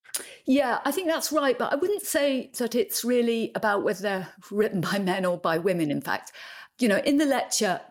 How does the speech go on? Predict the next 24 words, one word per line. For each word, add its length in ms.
and 140
in 100
the 80
piece 260
in 120
the 80
paper, 320
I 80
suggest 480
that 100
there's 180
a 60
problem 480
with 140
literary 400
realism 580
when 160
it 100
comes 260
to 60
representing 800
women's 340
sexual 420
lives 440